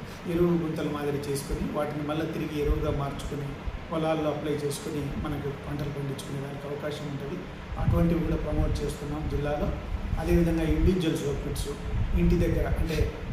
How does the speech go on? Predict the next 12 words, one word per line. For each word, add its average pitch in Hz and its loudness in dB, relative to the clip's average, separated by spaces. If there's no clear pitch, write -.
మురుగునీరు 170 4
ఎక్కువగా 151 0
ఇది 147 2
కాకోకుండా, 143 4
మురుగునీరు 170 4
నుంచి 151 2
వచ్చే, 143 2
ఆ, 156 -4
దోమలు, 156 0
ఇటువంటి 147 0
వ్యాప్తిని - 2
అరికట్టడానికి - 2